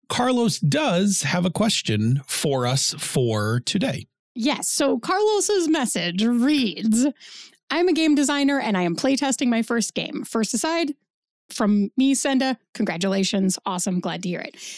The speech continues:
Speaker 2: I want to bring it to a catacon and, y-,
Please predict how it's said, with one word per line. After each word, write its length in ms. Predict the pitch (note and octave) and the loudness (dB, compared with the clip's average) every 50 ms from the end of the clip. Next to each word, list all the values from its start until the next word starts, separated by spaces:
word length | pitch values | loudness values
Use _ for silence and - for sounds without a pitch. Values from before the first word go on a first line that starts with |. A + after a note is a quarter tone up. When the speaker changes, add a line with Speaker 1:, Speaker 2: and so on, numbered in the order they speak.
| - - _ _ _ _ _ _ _ _ _ _ _ - | -18 -20 _ _ _ _ _ _ _ _ _ _ _ -2
Speaker 2:
I 100 | A#3 D4 | 0 2
want 220 | E4 F4 F#4 E4 - | 2 2 2 2 2
to 60 | D#4+ | 2
bring 160 | C4+ E4+ D#4+ | 2 2 2
it 80 | E4 C4+ | 2 2
to 100 | C#4 A#3 | 2 0
a 40 | A3 | 0
catacon 680 | - E4 F4+ F4+ F4+ E4 - E4+ E4+ E4+ E4 E4 D#4+ - - | 0 -2 -2 -2 -2 -2 0 0 2 2 2 2 0 0 -2
and, 480 | A#3+ A#3 A#3 A#3 A#3 A#3 A#3 A#3 A3+ A3 | -2 0 0 2 2 4 4 4 4 2
y-, 580 | - - _ - - - - - - D4+ - | 0 -4 _ -16 -20 -18 -18 -16 -16 -16 -16